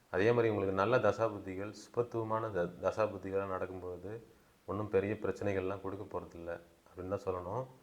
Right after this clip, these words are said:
ஆனால் இந்த, அ, அஷ்டம சனி கண்டிப்பாக இந்த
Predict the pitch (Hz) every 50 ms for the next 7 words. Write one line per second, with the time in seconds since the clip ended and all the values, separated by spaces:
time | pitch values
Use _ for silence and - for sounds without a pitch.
0 | - _ _ _ _ - - _ _ _ - 90 101 107 113 120 131 139 139 139
1 | - - - - _ _ _ _ _ _ _ - 95 98 110 117 117 123 117 117
2 | 127 131 - - 135 - - - _ _ _ _ _ _ _ _ _ _ _ _
3 | _ _ _ _ _ - 95 92 92 90 90 87 87 85 82 82 82 80 - -
4 | _ _ _ _ _ _ _ _ _ _ _ _ _ _ _ _ _ _ _ -
5 | - - 98 - - 147 147 135 127 - 104 98 101 117 123 - - - - -
6 | _ _ _ _ _ _ _ _ _ _ _ _ _ _ _ _ _ _ _ _
7 | _ _ _ _ _ _ _ _ - 104 107 117 127 127 120 117 113 107 101 110
8 | 120 127 120 107 98 95